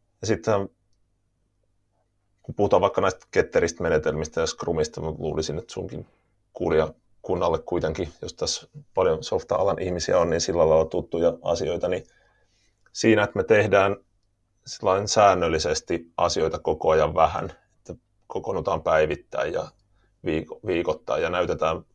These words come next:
valmista ja mietitään meidän tekemistä, niin se on just tätä yhteistä sanottamista ja määrittämistä ja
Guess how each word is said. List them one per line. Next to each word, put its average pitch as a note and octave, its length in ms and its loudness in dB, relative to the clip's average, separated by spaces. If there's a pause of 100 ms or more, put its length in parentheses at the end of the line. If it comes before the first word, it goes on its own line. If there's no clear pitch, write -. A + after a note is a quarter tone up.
(220)
valmista F2 440 -8
ja E2 40 -4
mietitään F2 360 -2
meidän E2 220 -2
tekemistä, F2 480 -6
niin F2 140 -4
se - 80 -4
on F#2 140 2
just - 340 -4 (220)
tätä D#2 280 -2 (180)
yhteistä - 460 -2 (240)
sanottamista D#2+ 680 -4
ja D#2+ 80 -6
määrittämistä E2+ 760 -2
ja - 180 0